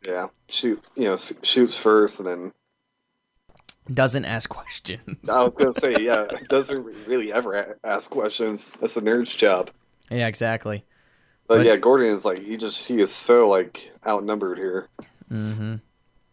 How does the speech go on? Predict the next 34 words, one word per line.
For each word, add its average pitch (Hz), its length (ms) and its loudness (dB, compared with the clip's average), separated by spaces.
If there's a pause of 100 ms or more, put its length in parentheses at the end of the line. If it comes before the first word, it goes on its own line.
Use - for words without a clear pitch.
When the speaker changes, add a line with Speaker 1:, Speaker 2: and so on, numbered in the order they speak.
(600)
Speaker 2:
But 98 80 -6
he 95 60 -6
still 135 340 0
gets 123 260 -2
into 127 180 0
here, 123 260 0
and 127 120 -2
<laughs> - 180 -14
he's 165 220 -2
just - 260 -6
like, 117 260 -2 (500)
"Go 202 160 0
away. 117 400 2 (260)
<laughs> - 260 -10
I'll - 200 0
handle 123 380 -2
this 120 400 -6
without 135 400 0
killing 135 360 -4
everybody." 95 540 -8 (540)
Speaker 1:
Yeah, 127 160 -2
for, 90 200 -8 (160)
I - 120 -10
mean, 87 140 -4
g-, - 100 -16 (240)
good - 180 -6
God. 90 360 0 (1800)
Speaker 2:
But 120 200 -4
that's 127 200 -6
the 139 60 -4
way 147 140 -2
Gotham 147 380 -6
works. - 420 -10 (920)
Speaker 1:
Yeah. 98 240 0